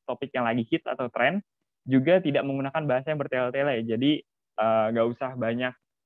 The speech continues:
eh, ngomong, ngomong yang macam-macam, jadi langsung ke topiknya aja. Dan juga tidak menggunakan topik yang terlalu luas gitu. Jadi teman-teman harus mencoba menspesifikkan masalah yang mau teman-teman bawain. Itu bakal membuat esai teman-teman bakal jauh lebih menarik.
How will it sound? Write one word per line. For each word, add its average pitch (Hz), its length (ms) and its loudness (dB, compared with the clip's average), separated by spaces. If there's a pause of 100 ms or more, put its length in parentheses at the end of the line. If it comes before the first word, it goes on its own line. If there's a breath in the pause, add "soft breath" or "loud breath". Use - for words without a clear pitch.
eh, 113 180 2
ngomong, 123 560 -2 (240)
ngomong 131 240 -2
yang 127 100 0
macam-macam, 127 540 -4
jadi 131 140 -2 (120)
langsung 131 220 -10
ke 127 80 -2
topiknya 120 400 -4
aja. 117 200 2 (460)
Dan 139 320 0
juga 139 400 -4
tidak 131 240 -2
menggunakan 143 480 -4
topik 143 320 -10
yang 123 320 -2
terlalu 139 320 -2
luas 143 320 0
gitu. 127 160 -6
Jadi 113 240 -2
teman-teman 127 400 -4
harus 135 160 -10
mencoba 117 480 0
menspesifikkan 131 880 -4 (320)
masalah 131 400 -2
yang 127 80 -2
mau 120 160 -4
teman-teman 113 320 -2
bawain. 104 400 -6
Itu 117 160 -4
bakal 117 320 -2
membuat 110 320 -2
esai - 160 -10
teman-teman 113 400 -4
bakal 117 400 0
jauh 113 160 0
lebih 107 160 0
menarik. 101 320 -4